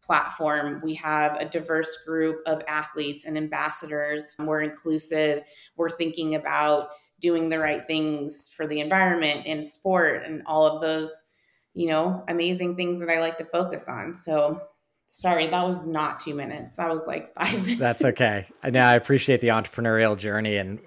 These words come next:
Speaker 2: that's a great outcome, and amazing that the vision can now be propelled forward, you know, with the distribution that maybe you weren't gonna be able to achieve.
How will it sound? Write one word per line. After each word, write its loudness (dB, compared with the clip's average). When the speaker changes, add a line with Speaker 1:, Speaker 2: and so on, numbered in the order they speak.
Speaker 2:
that's -2
a 0
great 2
outcome, 0
and -4
amazing 2
that -2
the -8
vision -4
can -6
now -6
be -4
propelled -2
forward, 0
you -6
know, -2
with 0
the 2
distribution 0
that 0
maybe 0
you 0
weren't 0
gonna -2
be 2
able 0
to -4
achieve. -4